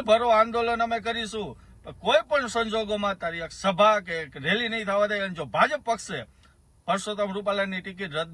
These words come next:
નહીં કરીને તો આવનારા સમયમાં ગુજરાત જ નહીં, ફક્ત ગુજરાત નહીં, પરંતુ સમગ્ર ભારતની અંદર આનું પરિણામ ભાજપે ભોગવવું પડશે.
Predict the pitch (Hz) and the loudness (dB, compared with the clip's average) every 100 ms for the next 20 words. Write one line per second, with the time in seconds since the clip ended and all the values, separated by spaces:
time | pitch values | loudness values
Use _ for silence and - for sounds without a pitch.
0 | 156 190 220 233 208 156 107 - - - | -6 -4 -2 -2 -2 -4 -8 -16 -20 -20
1 | - - - 269 277 254 233 202 208 196 | -20 -8 2 4 4 4 4 2 -2 -2
2 | 196 190 156 151 180 202 294 285 285 226 | -4 -4 -6 -2 -2 4 4 4 0 -2
3 | 165 101 - - - - - - - - | -8 -8 -14 -20 -20 -20 -20 -20 -20 -18
4 | - - - 254 - 277 254 262 277 254 | -20 -6 -2 -2 -2 -2 -2 -2 0 0
5 | 247 240 147 107 - - - 160 196 190 | 0 -2 -2 -8 -18 -20 -10 -6 -6 -8
6 | 190 208 220 220 226 175 165 208 208 220 | -4 0 2 2 2 4 6 6 2 -4
7 | 220 220 208 214 202 214 220 190 175 190 | 0 4 2 2 -2 0 0 2 0 0
8 | 202 202 165 190 214 208 208 202 | -4 -4 -4 -2 0 2 2 0